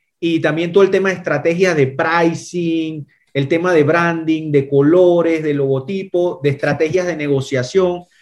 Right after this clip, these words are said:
sea, hay muchas cosas que yo siento que uno tiene que ir aprendiendo.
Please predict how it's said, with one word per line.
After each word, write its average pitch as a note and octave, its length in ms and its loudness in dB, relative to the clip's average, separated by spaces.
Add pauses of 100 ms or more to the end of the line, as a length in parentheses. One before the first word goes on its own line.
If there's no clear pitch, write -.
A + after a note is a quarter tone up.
(260)
sea, - 260 -4
hay A3 180 4
muchas D4+ 560 0
cosas F#3 600 2
que D#3+ 120 -2
yo E3 80 0
siento G3+ 300 0
que F3+ 60 -2
uno F3 140 0
tiene G3+ 200 -2
que F3+ 80 -2
ir E3 80 4
aprendiendo. D3 680 -2